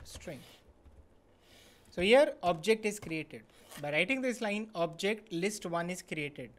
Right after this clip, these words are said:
Okay. Now if I, if I want to, uh, append elements to my list, it will be list one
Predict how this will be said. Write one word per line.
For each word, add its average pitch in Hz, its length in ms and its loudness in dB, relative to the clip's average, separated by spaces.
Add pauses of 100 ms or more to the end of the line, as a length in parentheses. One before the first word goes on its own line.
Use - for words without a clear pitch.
Okay. 214 260 -8 (520)
Now 170 100 2
if 185 160 2
I, 226 80 8
if 226 280 2
I 233 80 4
want 247 300 2
to, 294 60 2
uh, 220 220 4
append 233 440 4
elements 233 440 0
to 214 160 -4
my 202 300 -2
list, 170 380 0
it 175 120 -4
will 165 140 0
be 208 220 -4 (880)
list 180 340 -4
one 208 300 4